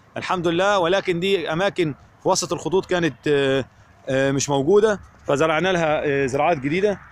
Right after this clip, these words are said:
آه، دي زراعات ست شهور فقط. نتمنى لو عند حضراتكم أي استفسارات وضعها في التعليقات. إذا عجبك الفيديو لا تبخل بالاشتراك في القناة أو عمل السبسكرايب،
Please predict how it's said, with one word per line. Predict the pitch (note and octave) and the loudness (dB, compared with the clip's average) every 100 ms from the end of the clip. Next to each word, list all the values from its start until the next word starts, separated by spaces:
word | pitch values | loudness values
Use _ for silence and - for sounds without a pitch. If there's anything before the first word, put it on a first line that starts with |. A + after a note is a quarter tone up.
| - - - - | -20 -20 -20 -6
آه، | C#3 C#3+ C#3 | -2 0 0
دي | E3 G3 | 0 0
زراعات | F3+ E3+ F#3+ - | 2 2 0 -2
ست | F#3 - | -4 -4
شهور | D#3 F3+ - | -4 -4 0
فقط. | G3+ G#3 G3+ - _ - - - | 0 0 -2 -6 _ -20 -20 -6
نتمنى | C#3 F#3 G#3 F3 F3 D#3 - _ - - | -6 -2 -2 0 -2 -4 -12 _ -20 -6
لو | D#3 F#3 F#3 | 2 2 2
عند | F#3 F3+ | 0 -2
حضراتكم | F3 F#3+ F3 | 0 -2 0
أي | F3+ F3+ | 0 0
استفسارات | - D3 D#3+ E3+ | -2 -2 0 0
وضعها | D#3 E3+ | 0 -2
في | C#3+ | -4
التعليقات. | D#3 C#3+ C3+ E3+ G3+ - _ _ - | -6 -4 -2 0 0 -2 _ _ -8
إذا | B2 | -2
عجبك | D#3+ G3 F3 D#3+ | 0 2 0 0
الفيديو | D3 F#3 G3 F3 _ - | -2 0 -2 -2 _ -4
لا | C#3 | -2
تبخل | D3 F#3+ - D#3 D3 - _ C3+ | 0 -2 0 -2 -2 -8 _ -6
بالاشتراك | C3+ D#3+ F3+ | -4 0 0
في | F3 | -2
القناة | C#3+ C#3+ C#3+ F3 - _ _ - | -8 -6 -4 -4 -6 _ _ -6
أو | C3+ D#3 | 0 2
عمل | D#3 E3 | 2 0
السبسكرايب، | C#3+ - D#3 - D#3+ E3+ G3 | -2 -2 -2 -2 0 2 2